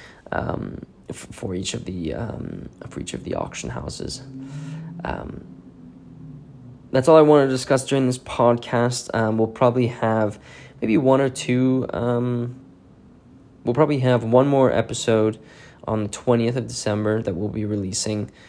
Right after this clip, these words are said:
Um, and I think that will be the last episode for season three of this podcast, which is pretty incredible. Um, we'll then take, um, that last week to celebrate the holidays,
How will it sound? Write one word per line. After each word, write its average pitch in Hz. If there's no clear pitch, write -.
Um, 107
and 90
I 104
think 113
that 107
will 107
be 110
the 107
last 107
episode 110
for -
season 104
three 131
of 127
this 131
podcast, 123
which 117
is -
pretty 113
incredible. 117
Um, 107
we'll 107
then 110
take, 107
um, 101
that 107
last 101
week 110
to 104
celebrate 101
the -
holidays, 139